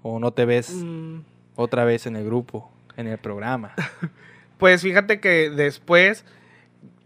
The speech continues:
Speaker 2: como a mis amigos no lo tomaban en serio, como era, o sea, esto es un negocio. Eh, los patrocinadores te pueden pagar para que los,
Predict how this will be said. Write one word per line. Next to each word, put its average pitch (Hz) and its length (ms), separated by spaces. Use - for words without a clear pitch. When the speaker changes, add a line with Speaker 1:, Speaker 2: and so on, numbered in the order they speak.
Speaker 2:
como 175 300
a 165 80
mis 160 420
amigos 180 500
no 165 1000
lo 151 260
tomaban 151 420
en 156 100
serio, 147 400
como 135 260
era, 139 180
o 135 180
sea, 139 160
esto 165 440
es 208 120
un 196 160
negocio. 135 460
Eh, 120 720
los 135 160
patrocinadores 143 800
te 151 100
pueden 143 320
pagar 135 480
para 120 640
que 123 120
los, 120 320